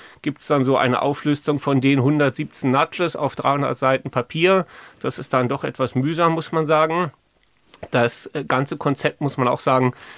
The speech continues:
ist sozusagen ja durch die Verhaltensökonomen geprägt und, ähm, ist auch eher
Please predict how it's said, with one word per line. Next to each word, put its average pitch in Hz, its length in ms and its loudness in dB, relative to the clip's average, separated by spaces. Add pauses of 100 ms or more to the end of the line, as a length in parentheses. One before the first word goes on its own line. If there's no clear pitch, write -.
(160)
ist - 180 -4
sozusagen 139 400 0
ja 135 80 2
durch 131 140 -4
die - 120 -10
Verhaltensökonomen 143 1200 2 (480)
geprägt 143 880 0
und, 139 500 2
ähm, 127 500 2 (420)
ist - 320 -4
auch 143 260 0
eher 151 540 4